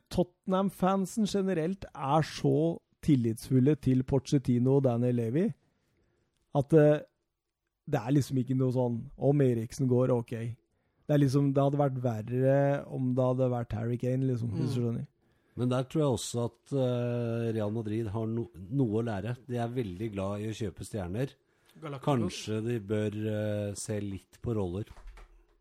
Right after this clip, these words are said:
Speaker 1: Ja, det er jo det de prøver sikkert med Vinicius og Rodrigo og sånt da, men, eh, <laughs> men de kjøper jo større stjerner som hindrer de å få
Speaker 2: Mm.
Speaker 1: spille igjen, og du ser jo
Speaker 3: Ja.
Speaker 1: Asensio, du ser jo Isco som har vært talenter i mange år nå.
Speaker 2: Mm.
Speaker 1: Det, det er ikke lett å slå seg gjennom av det laget der, vet du.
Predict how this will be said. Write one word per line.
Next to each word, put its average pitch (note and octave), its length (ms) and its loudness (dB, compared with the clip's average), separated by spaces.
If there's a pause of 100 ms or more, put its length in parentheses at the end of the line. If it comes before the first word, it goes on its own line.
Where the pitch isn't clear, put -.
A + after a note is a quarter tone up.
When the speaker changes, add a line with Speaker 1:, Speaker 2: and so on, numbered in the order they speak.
(240)
Speaker 1:
Ja, E3 220 -8
det D3+ 100 -4
er C3+ 80 0
jo D#3 60 4
det D#3 160 8
de E3 80 6
prøver E3 420 6
sikkert C3 240 2
med C3+ 160 4
Vinicius C3 580 2
og C#3 120 6
Rodrigo C3 500 2
og C3+ 60 2
sånt E3+ 180 2
da, C#4 120 -4
men, G#3 200 0
eh, E3 800 4
<laughs> - 540 -8
men D3+ 200 6
de D#3 100 8
kjøper C#3+ 460 4
jo C#3+ 80 6
større C3 360 2
stjerner B2+ 420 4
som C#3+ 100 4
hindrer C3 380 6
de B2+ 160 6
å B2+ 120 10
få C3+ 120 8
Speaker 2:
Mm. C3 80 -2
Speaker 1:
spille C3+ 260 8
igjen, C#3+ 180 4
og D#3 160 4
du C#3+ 100 4
ser B2+ 160 2
jo B2+ 100 6
Speaker 3:
Ja. C3 80 2
Speaker 1:
Asensio, C#3 640 2
du C#3 100 4
ser C3 220 2
jo C3+ 220 8
Isco C#3 460 2
som C#3+ 120 0
har C3+ 100 2
vært C3+ 160 0
talenter C3+ 540 2
i C#3 400 4
mange C#3 240 2
år C3 180 4
nå. G3+ 180 2
Speaker 2:
Mm. D#3 280 -8 (320)
Speaker 1:
Det, C#3+ 300 -6
det C3+ 100 -6
er G#2 100 -16
ikke E3+ 220 -2
lett C3 220 -4
å D3+ 100 0
slå B2+ 240 0
seg B2 260 -4
gjennom B2+ 220 -2
av C3+ 120 -4
det B2+ 140 -6
laget C3 240 -8
der, - 160 -16
vet - 140 -20
du. - 60 -20